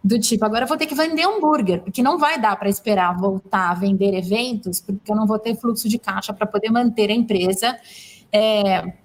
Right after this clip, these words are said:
Lembrando que quando a gente trabalha pra grandes empresas, a gente recebe em sessenta e cinco, setenta, setenta e cinco dias, noventa. É, e, infelizmente, esses processos não mudaram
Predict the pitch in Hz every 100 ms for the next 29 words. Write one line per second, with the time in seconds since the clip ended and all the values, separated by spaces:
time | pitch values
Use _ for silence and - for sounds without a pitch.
0 | - - 220 220 247 254 - 226 208 214
1 | 202 226 226 202 - 196 196 196 202 202
2 | - 202 208 202 196 190 214 269 285 214
3 | 202 202 - - 220 208 208 202 208 202
4 | 196 202 233 240 - 226 214 202 202 202
5 | 202 196 180 202 196 196 196 - 202 233
6 | 196 214 196 180 202 196 196 233 220 -
7 | 165 - - - - 196 208 202 185 -
8 | 247 254 294 403 285 240 247 285 302 277
9 | - 247 254 247 285 277 302 403 480 220
10 | 220 233